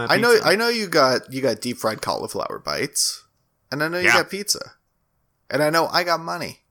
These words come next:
Speaker 2: Well, not a lot, but enough to, uh, maybe make this happen.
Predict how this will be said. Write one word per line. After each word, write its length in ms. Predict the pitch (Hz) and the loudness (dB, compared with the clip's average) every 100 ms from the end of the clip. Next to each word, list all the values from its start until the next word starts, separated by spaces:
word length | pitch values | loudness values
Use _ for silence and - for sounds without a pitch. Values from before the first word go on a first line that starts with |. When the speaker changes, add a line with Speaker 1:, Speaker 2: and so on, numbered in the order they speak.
| _ _ _ | _ _ _
Speaker 2:
Well, 120 | 156 | -2
not 160 | 156 113 | 0 0
a 20 | |
lot, 460 | 120 160 117 127 - | 4 4 4 2 -4
but 120 | 165 | -4
enough 300 | 170 170 - | -2 -4 -4
to, 200 | 185 175 | -4 0
uh, 360 | 170 175 175 180 | 2 2 2 0
maybe 160 | 180 180 | -2 -4
make 200 | 185 180 | -6 -4
this 120 | 175 | -4
happen. 240 | 214 196 | -4 -6